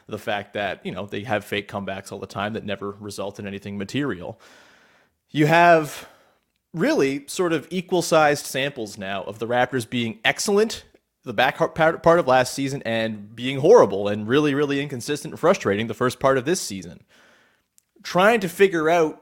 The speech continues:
which of those samples is more real is the challenge for the Raptors front office right now. And I don't envy the, the, the, the, the job of having to figure it out because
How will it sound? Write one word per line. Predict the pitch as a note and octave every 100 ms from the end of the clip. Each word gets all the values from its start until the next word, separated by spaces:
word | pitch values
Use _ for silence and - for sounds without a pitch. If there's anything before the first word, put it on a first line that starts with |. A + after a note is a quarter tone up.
| _ _ _
which | G#2 G#2+ A#2 B2+ E3+ E3+
of | F3 C3+
those | C#3+ C#3+
samples | - B2+ C#3 E3 C3+ B2+
is | A2
more | A#2+ B2
real | G#2+ A#2+ D3 D3+
is | D#3+ D3+
the | D#3+
challenge | - C3+ C3 C#3 C3
for | D3
the | A#2
Raptors | A#2 A#2 C3
front | - A#2
office | G2+ A2 C3+ -
right | D3
now. | C#3+ E3 D#3+
And | C3
I | E3
don't | B3 G#3
envy | A#3 A#3
the, | G3+ G3 F3+
the, | F#3 F3 E3+ F3 E3 E3
the, | D#3+ _
the, | D3+
the | C#3 D3
job | C3 E3+ C#3+
of | A#2
having | C#3 B2+
to |
figure | C3+ C#3 A#2+
it | C#3+
out | C3+
because | A#2 G2+ A#2+ A2 G#2+